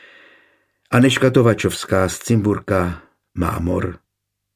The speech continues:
Chtěla se mi ošetřovat, ale vyhnala mě. Vzkazuje ti, že se za svou hloupost omlouvá.“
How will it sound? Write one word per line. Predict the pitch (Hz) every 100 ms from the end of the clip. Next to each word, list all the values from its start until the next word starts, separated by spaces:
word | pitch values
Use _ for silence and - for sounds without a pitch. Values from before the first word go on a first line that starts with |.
| _ _ -
Chtěla | - - 110 104
se | -
mi | 101 98
ošetřovat, | 110 - 113 - 104 101 -
ale | 98 98
vyhnala | 101 80 85 85
mě. | 82 82 85 _ _ _ _ _ _ _ _ _ _ _ _ _ -
Vzkazuje | - 117 107 113 120 120
ti, | 120 123 110
že | 110 113
se | 113 - 113 110
za | 101 95
svou | - 98 80
hloupost | 82 104 107 107 - - -
omlouvá.“ | 95 80 - - - 85